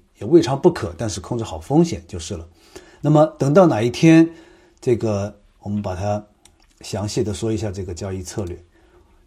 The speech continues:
也许它还会有一天的跌，然后上去，然后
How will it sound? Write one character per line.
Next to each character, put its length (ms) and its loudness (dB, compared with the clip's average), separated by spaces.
也 180 6
许 160 -2
它 140 0
还 200 2
会 220 2
有 100 -4
一 120 -8
天 200 -6
的 80 -4
跌， 360 -8
然 120 -8
后 300 -6
上 240 2
去， 320 -2
然 140 -2
后 240 -2